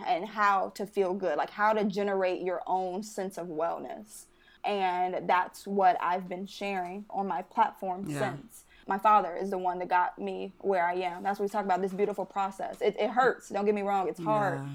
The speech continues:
Speaker 1: Um, but it's been so beautiful that I found something so precious, like skincare, um, through
Speaker 2: Mm.
Speaker 1: something so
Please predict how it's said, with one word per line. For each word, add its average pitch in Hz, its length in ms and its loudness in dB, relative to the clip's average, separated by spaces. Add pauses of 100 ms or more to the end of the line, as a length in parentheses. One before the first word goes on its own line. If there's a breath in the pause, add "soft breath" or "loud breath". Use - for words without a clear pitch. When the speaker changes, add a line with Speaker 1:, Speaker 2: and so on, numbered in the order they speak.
(280 loud breath)
Speaker 1:
Um, 190 520 2
but 190 220 4
it's 196 160 -4
been 196 460 -2
so 196 440 2
beautiful 190 540 -2
that 180 100 -2
I 175 140 0
found 190 460 -4
something 190 300 -6
so 190 240 -2
precious, - 800 -6
like 180 200 -4
skincare, 214 640 -4 (440 soft breath)
um, 190 340 0
through 196 160 2
Speaker 2:
Mm. 147 40 -4
Speaker 1:
something 190 680 -2
so 185 640 -2